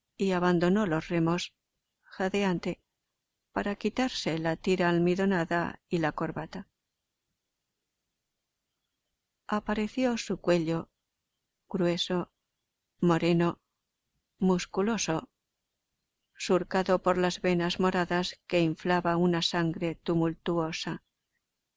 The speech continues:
excitada por el ejercicio. «Ahora voy a llevarlas dando la vuelta a todo el estanque,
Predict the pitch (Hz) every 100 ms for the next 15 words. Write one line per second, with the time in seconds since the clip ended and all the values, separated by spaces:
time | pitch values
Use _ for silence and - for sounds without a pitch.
0 | _ - 180 - - 165 - 208 160 160
1 | - 165 165 165 165 - 175 - 170 -
2 | _ _ _ _ _ _ _ _ _ -
3 | _ _ _ _ _ _ _ _ _ _
4 | _ _ _ _ _ _ _ _ _ _
5 | _ _ _ _ _ - 226 247 262 262
6 | 254 247 247 233 214 220 226 190 185 185
7 | 196 196 196 196 208 214 196 - 190 190
8 | 190 - 190 185 185 185 180 180 - 180
9 | 175 180